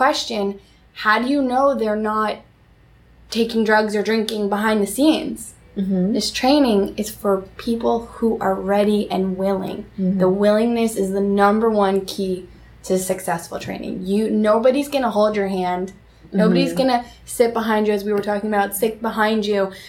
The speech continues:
Speaker 1: and be like, "Go to class, make sure you log in, make sure you do this."
Speaker 2: Yeah.
Speaker 1: Nobody's standing behind you like most rehabs do.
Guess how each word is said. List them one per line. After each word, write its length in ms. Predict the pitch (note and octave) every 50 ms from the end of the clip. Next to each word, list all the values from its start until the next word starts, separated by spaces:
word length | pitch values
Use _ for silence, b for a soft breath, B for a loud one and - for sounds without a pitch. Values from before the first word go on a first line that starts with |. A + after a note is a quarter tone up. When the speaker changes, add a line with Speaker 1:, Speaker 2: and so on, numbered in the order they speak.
| B B B
Speaker 1:
and 120 | G#3+ G#3+
be 60 | A3
like, 200 | A3 G#3+ G3 G3
"Go 140 | G3+ B3+ C#4
to 60 | D4+ D#4
class, 540 | - - A3 C4 G#3 F3 - - - - -
make 200 | A3+ B3+ C#4 B3+
sure 140 | - C#4+ D4
you 100 | C#4+ B3+
log 360 | B3 B3 B3 C4 C4 B3 A#3+
in, 260 | C4 B3 G#3 F3+ F3
make 180 | G3 A#3 C#4 -
sure 160 | - - C#4
you 160 | C4 B3+ A#3+
do 180 | G#3 A3+ A#3 A3+
this." 420 | A3+ B3 A#3+ - G#3 - - - - -
Speaker 2:
Yeah. 480 | G#3 G#3+ A3+ B3 C4 C#4 C4 A3+ G3 F#3
Speaker 1:
Nobody's 360 | G#3+ A3+ A#3 B3+ B3+ B3 -
standing 400 | - C4 C#4 D#4+ E4+ D#4+ C#4 B3
behind 400 | A3+ G#3+ A3+ C4+ D#4+ F4+ D#4+ B3
you 160 | A3 G3+ G3+
like 240 | G3 G3 F#3+ F#3+ F#3+
most 280 | G#3+ G#3 G3+ G3 G3+
rehabs 640 | A3 A#3+ C4+ B3+ A3 F#3+ F#3 F#3 - - - - - - _ -
do. 240 | F#4 F#4 - -